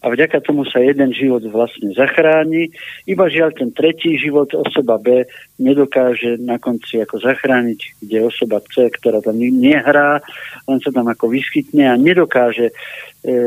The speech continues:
rozprávať na tému života tak rozsiahlo, ako hovorila osoba A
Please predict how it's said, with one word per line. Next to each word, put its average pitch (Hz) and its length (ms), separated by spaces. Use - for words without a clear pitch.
rozprávať 147 680
na 123 100
tému 123 380
života 139 640
tak 151 160
rozsiahlo, 135 720
ako 120 240
hovorila 117 480
osoba 104 480
A 156 400